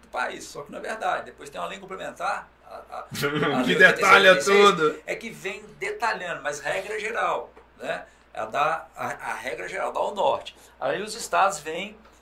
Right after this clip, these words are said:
Speaker 1: com esse norte e faz a sua legislação. Aí que começa a ter a dificuldade de cada estado, né?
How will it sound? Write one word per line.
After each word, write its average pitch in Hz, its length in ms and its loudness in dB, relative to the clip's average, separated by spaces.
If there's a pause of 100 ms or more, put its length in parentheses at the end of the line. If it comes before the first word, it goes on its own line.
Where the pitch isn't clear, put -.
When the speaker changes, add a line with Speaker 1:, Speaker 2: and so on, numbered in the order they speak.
(220)
Speaker 1:
com 165 140 -4
esse 156 240 -2
norte 196 760 -4
e - 80 -20
faz 175 240 -4
a 180 40 -6
sua 190 180 -6
legislação. 190 640 -6 (400)
Aí 143 540 -2
que 185 160 -20
começa 160 580 -8 (160)
a 131 140 -6
ter 156 460 -12
a 160 60 -4
dificuldade 131 840 -2
de - 80 -16
cada - 300 -8
estado, - 500 -6
né? 120 160 -18